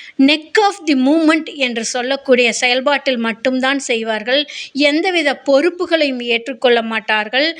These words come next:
எதையுமே முன்கூட்டி தீர்மானிக்க மாட்டார்கள்.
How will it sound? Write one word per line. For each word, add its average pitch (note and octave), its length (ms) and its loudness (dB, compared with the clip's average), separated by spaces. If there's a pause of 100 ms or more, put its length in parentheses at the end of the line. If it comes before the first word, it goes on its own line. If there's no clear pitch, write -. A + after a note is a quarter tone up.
(280)
எதையுமே E4 880 0 (260)
முன்கூட்டி E4 840 2 (140)
தீர்மானிக்க D4+ 640 0
மாட்டார்கள். A#3 800 -4